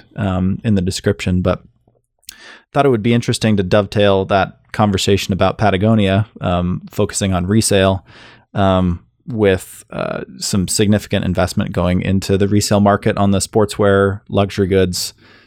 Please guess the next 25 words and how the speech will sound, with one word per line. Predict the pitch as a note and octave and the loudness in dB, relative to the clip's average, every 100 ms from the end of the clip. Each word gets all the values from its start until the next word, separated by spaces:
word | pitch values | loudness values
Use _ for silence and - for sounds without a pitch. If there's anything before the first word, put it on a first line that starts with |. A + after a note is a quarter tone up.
| _ | _
side | - A2 G2 | -4 0 0
of | F2 | 0
things. | - F#2+ F2 F2+ - - G2+ | 0 0 0 -4 -6 -6 -2
Um, | F2+ F2 F2 G2 _ _ _ | 0 0 -2 -4 _ _ _
I | - _ - - | -20 _ -20 -8
think | A#2 - | -4 -2
you're | F#2+ | -2
kind | - G2 | 0 0
of | F2+ | 0
seeing | - F#2+ F#2+ | -2 -2 0
some | - G2 | -2 -2
of | F#2 | 0
this | F#2 - | -2 -2
trickle | - - A2 G2+ F#2 F#2 | -6 -2 0 2 0 0
into | G#2+ A2 A2 G#2 | 0 2 0 2
outdoor | G#2 G2 G2 G2 G#2+ | 0 0 0 2 2
because | G#2 - F#2+ F#2+ | 0 -2 -2 -2
of | F#2 | -8
so | - - G2 | -12 -6 -4
much | F2 - | -4 -6
of | |
the | - | -8
crossover | - F2+ F#2 B2 A2 G#2+ | -2 -2 0 -4 -2 -2
happening | A2+ A#2 A#2+ A#2 | -4 -4 -4 -2
between | A#2 - A#2+ A#2 | -4 -2 0 0